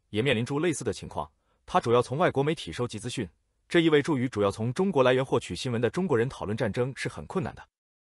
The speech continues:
发展中国家，特别是那些拥有国家媒体的国家，长期以来一直被指责报道偏向于对政权友好的观点，特别是如果联盟伙伴关系很重要或有利可图的话。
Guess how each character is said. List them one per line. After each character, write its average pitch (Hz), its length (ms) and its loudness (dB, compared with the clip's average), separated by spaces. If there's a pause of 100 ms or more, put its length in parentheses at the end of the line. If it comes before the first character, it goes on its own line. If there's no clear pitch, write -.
(160)
发 - 220 4
展 98 120 -2
中 113 140 -8
国 92 100 -4
家， 101 240 0 (280)
特 - 160 0
别 143 100 2
是 147 80 -4
那 139 100 0
些 123 220 0
拥 160 160 -2
有 160 100 0
国 107 160 -2
家 147 140 -2
媒 139 140 -2
体 - 100 -10
的 85 80 -8
国 80 140 -8
家， 101 200 0 (400)
长 143 240 0
期 185 160 -4
以 131 80 0
来 90 220 2 (120)
一 202 120 -2
直 131 180 -4
被 175 140 2
指 98 180 -4
责 120 120 0
报 139 160 2
道 78 160 -2
偏 156 240 -2
向 147 120 0
于 110 140 -2
对 156 140 2
政 127 120 0
权 117 160 -4
友 160 120 0
好 - 100 -8
的 - 80 -10
观 113 160 0
点， 104 180 -8 (380)
特 180 160 0
别 147 80 4
是 143 140 0
如 143 160 0
果 143 100 4
联 107 140 4
盟 151 120 -2
伙 95 160 -2
伴 123 160 0
关 151 160 4
系 131 200 -4
很 90 240 -6
重 180 180 0
要 98 100 0
或 123 200 -2
有 98 100 0
利 165 100 0
可 - 160 -6
图 - 140 -12
的 90 80 -6
话。 - 240 -6